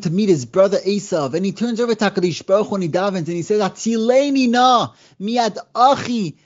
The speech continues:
miad Esav." Obviously, we know that his brother is Esav. Why does he say, "Miad achi miad Esav"?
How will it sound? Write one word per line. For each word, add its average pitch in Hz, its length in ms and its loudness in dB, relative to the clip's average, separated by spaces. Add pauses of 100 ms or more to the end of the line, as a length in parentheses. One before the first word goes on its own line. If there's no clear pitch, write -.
miad 185 380 -4
Esav." 175 720 -2 (240)
Obviously, 208 400 0
we 175 140 2
know 220 180 2
that 180 100 2
his 143 140 -2
brother 190 300 2
is 165 100 0
Esav. 180 360 -4
Why 175 140 0
does 220 100 0
he 190 60 -4
say, 208 280 0
"Miad 190 320 0 (160)
achi 233 480 2 (200)
miad 185 360 -6
Esav"? 151 560 -4